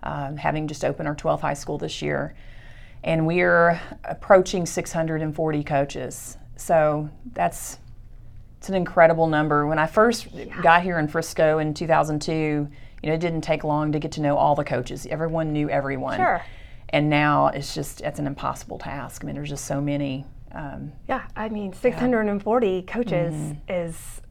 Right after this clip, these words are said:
Speaker 2: that's a staff. That's, mm, lots of staffs all in one. So yeah, I can imagine that that's, that is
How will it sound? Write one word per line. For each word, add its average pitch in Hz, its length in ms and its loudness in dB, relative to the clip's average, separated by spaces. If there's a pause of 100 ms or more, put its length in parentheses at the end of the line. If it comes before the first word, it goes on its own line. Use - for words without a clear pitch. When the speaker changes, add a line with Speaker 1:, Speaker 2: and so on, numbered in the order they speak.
(140)
Speaker 2:
that's 247 220 -6
a 185 80 -6
staff. 220 400 0 (140)
That's, 240 380 0 (520)
mm, 233 320 2
lots 262 240 8
of 240 80 -2
staffs - 420 -4
all 214 200 0
in 208 100 -2
one. 196 300 -2
So - 100 -6
yeah, 185 300 2
I 175 100 -2
can 196 160 -4
imagine 180 400 0
that 156 160 -6
that's, - 480 -6 (120)
that 175 180 2
is - 360 -6